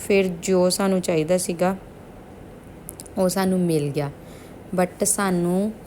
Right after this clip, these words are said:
ਫਰਾਈਡ ਰਾਈਸ ਦਾ ਮਸਾਲਾ ਨਹੀਂ ਸੀ ਮਿਲਦਾ ਪਿਆ। ਫਿਰ ਅਸੀਂ ਪੂਰਾ ਮਾਲ, ਪੂਰਾ ਮੈਂ ਕਹਿੰਦੀ ਸਟੋਰ ਛਾਣ ਮਾਰਿਆ ਕਿ ਹਾਂ ਬਈ ਉਹ ਮਸਾਲਾ ਕਿੱਥੇ ਆ। ਫਿਰ ਸਾਨੂੰ ਐਂਡ ਦੇ ਵਿੱਚ ਉਹ ਵੀ ਮਿਲ ਗਿਆ। ਆਪਾਂ ਚੱਕਿਆ ਸਾਰਾ ਸਮਾਨ,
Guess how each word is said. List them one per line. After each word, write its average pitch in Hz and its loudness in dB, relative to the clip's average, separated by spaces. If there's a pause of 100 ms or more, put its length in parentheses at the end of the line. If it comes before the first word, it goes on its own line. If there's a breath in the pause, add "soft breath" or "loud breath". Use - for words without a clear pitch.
(100)
ਫਰਾਈਡ 170 4
ਰਾਈਸ 165 0
ਦਾ 170 -4
ਮਸਾਲਾ 170 -2
ਨਹੀਂ 208 2
ਸੀ 247 4
ਮਿਲਦਾ 208 4
ਪਿਆ। 196 2 (640 loud breath)
ਫਿਰ 196 4
ਅਸੀਂ 202 0
ਪੂਰਾ 233 4
ਮਾਲ, 185 8 (920 loud breath)
ਪੂਰਾ 285 8
ਮੈਂ 247 8
ਕਹਿੰਦੀ 226 4
ਸਟੋਰ 196 4
ਛਾਣ 175 0
ਮਾਰਿਆ 170 0
ਕਿ 180 -4
ਹਾਂ 175 0
ਬਈ 180 2
ਉਹ 190 4
ਮਸਾਲਾ 175 2
ਕਿੱਥੇ 147 -4
ਆ। 139 -6 (1000 loud breath)
ਫਿਰ 185 0
ਸਾਨੂੰ 190 0
ਐਂਡ 170 0
ਦੇ 165 0
ਵਿੱਚ 165 -4 (160)
ਉਹ 147 -2
ਵੀ 185 0
ਮਿਲ 285 6
ਗਿਆ। 277 4 (1700 loud breath)
ਆਪਾਂ 185 2
ਚੱਕਿਆ 175 -2
ਸਾਰਾ 165 -2
ਸਮਾਨ, 160 -2